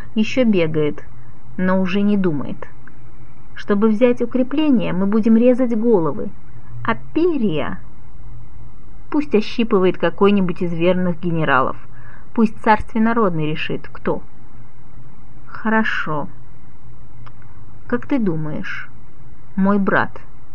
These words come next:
решится меня убить? Царстве народный,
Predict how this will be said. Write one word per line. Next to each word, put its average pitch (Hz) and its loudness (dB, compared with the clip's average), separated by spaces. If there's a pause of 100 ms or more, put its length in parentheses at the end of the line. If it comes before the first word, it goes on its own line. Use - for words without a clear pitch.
(260)
решится 240 -2
меня 165 0
убить? 147 -2 (800)
Царстве 175 -2
народный, 180 0